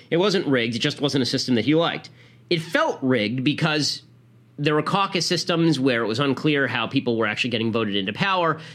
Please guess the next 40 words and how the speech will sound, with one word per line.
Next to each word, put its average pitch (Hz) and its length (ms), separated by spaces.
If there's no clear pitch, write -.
There 147 80
wasn't 151 260
a - 60
straight 160 340
popular 139 420
primary 117 420
vote. 170 360
When 190 140
you're 240 80
talking 262 420
about 143 480
the 143 140
national 135 500
election 120 400
in 113 60
the 107 40
United 98 320
States, 165 300
when 147 100
you're 214 80
talking 175 460
about 98 320
the, 131 300
the 117 160
election 143 340
across 139 360
the 131 60
country 135 300
and 110 80
you 117 40
say 190 180
it's 135 80
going 147 240
to 127 60
be 123 100
rigged, 120 240
now 180 160
you're 294 140
getting 180 240
into 143 480